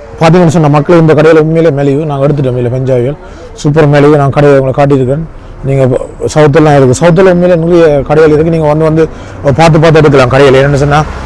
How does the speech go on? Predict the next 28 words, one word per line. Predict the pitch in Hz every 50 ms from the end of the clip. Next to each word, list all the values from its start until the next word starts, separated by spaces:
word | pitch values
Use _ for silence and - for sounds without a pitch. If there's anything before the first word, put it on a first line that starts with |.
| - - -
என்னென்ன | 147 160 165 160 156 151 151 151
உங்களுக்கு | 151 151 151 151 147 123 160
பிடிச்சிருக்கோ, | 160 143 160 156 151 156 151
அங்க | 151 151
வந்து | 151 147 151
எடுக்கலாம். | 147 147 135 135 135
என்னன்னு | 143 143 135 151
சொன்னா, | 151 147 147 156
நிறைய | 156 165 160 147
வந்து, | 147 147 151 151 160 160 147 - - - - - - - - 151
நிறைய | 160 170 175 165 147 151
ஓவர் | 160 165 156 151 139
போட்டிருப்பாங்க | 139 151 143 143 131 127 131 127
கடையில | 139 139 143 135 131
பாருங்க. | 135 135 131 135
இங்கெல்லாம் | 139 139 139 139 143 143
நிறைய | 143 143 143 139
ஓவர் | 135 135 139 123 131
போட்டிருக்கு. | 135 123 127 127 123 143 156 - - - - - - - - - - - -
அப்படியே | - 131 135 151 147 143
வந்து | 143 143 143 143
நீங்கள் | 147 143 139 143 139 139 131 - - - - -
பார்த்து, | 147 139 143 139
பார்த்து | 143 139 139
எடுக்கலாம். | 139 147 139 - 131 131 143 151 - - - 131
விரும்பின | 143 156 156 151 143 135
கடைகளுக்கு | 147 147 147 143 139 135 -
போகலாம். | - 156 147 139 135 147